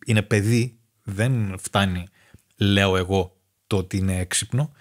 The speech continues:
διότι όπως δεν αφήνεις ένα παιδί μόνο του με ένα μαχαίρι, διότι μπορεί να μην γίνει και κάποιο ατύχημα, να μην ξέρει το παιδί να προφυλαχτεί, μπορεί να γίνουν πολλά, έτσι δεν το αφήνεις μόνο του και με έναν υπολογιστή, ας πούμε, να μπει όπου να είναι. Όμως,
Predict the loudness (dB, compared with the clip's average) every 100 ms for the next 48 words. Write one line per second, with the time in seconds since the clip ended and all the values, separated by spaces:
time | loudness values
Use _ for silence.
0 | -20 -20 _ 2 2 2 0 0 0 -2
1 | 0 0 0 -4 -14 _ 0 2 2 2
2 | 2 2 0 0 -2 -2 _ _ 2 2
3 | 2 0 0 0 -2 -6 _ _ _ -20
4 | -14 -2 2 2 2 2 0 0 -2 -4
5 | _ 0 2 2 0 0 -4 0 0 0
6 | -2 -2 2 0 2 0 0 0 0 0
7 | -2 -2 -2 -2 0 -2 -2 -2 -4 -4
8 | -2 -2 0 0 0 0 -2 -2 -2 -2
9 | -4 _ _ -2 -2 0 0 0 0 -2
10 | 0 0 2 0 -2 -6 _ _ -4 0
11 | 2 0 2 2 2 2 -2 -2 -2 -2
12 | 0 0 0 0 0 -2 -2 -4 -8 _
13 | _ _ 0 2 2 0 -4 -12